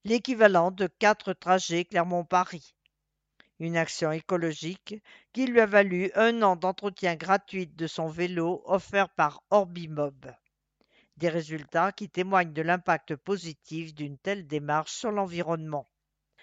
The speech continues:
La ville a remis une récompense à tous les agents participants pour leurs prouesses et leurs gestes en faveur de la nature. Vous aussi, vous voulez participer ?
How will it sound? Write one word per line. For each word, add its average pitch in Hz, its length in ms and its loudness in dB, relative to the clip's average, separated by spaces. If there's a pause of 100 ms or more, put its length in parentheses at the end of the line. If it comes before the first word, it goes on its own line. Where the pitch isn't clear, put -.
(160)
La 160 140 2
ville 180 320 -2
a 151 60 4
remis 175 360 -2
une 160 100 -6
récompense 165 920 -4 (260)
à 170 140 0
tous 269 280 -4
les 180 300 0
agents 185 320 2
participants 170 1000 -6
pour 202 160 0
leurs 190 200 4
prouesses 170 680 0
et 233 120 2
leurs 185 180 0
gestes 160 380 -4
en 180 60 -2
faveur 175 380 -2
de 175 120 -4
la 175 180 0
nature. - 720 -10 (720)
Vous 185 240 -2
aussi, 226 340 0
vous 214 220 -4
voulez 190 240 -2
participer ? 208 920 -4